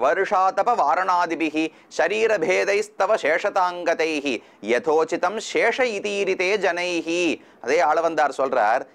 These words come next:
இவருடைய பேரை பார்த்தாலே விசித்திரமா இருக்கே. அவருக்கு அனந்தன் என்று தானே பெயர், பகவானுடைய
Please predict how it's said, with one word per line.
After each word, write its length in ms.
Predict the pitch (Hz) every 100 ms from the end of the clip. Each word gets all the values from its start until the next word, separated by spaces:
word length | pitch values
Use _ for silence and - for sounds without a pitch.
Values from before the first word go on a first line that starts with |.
| _
இவருடைய 320 | 190 196 190 170
பேரை 380 | - 220 302 302
பார்த்தாலே 540 | - 180 180 170 196
விசித்திரமா 540 | 151 208 202 185 190 175
இருக்கே. 240 | 127 127 120 - _ -
அவருக்கு 480 | 110 127 139 - 220
அனந்தன் 720 | 123 127 160 165 - 170 147
என்று 180 | 127 127
தானே 200 | 151 185
பெயர், 300 | - 151 147 - _ -
பகவானுடைய 560 | 117 131 170 170 151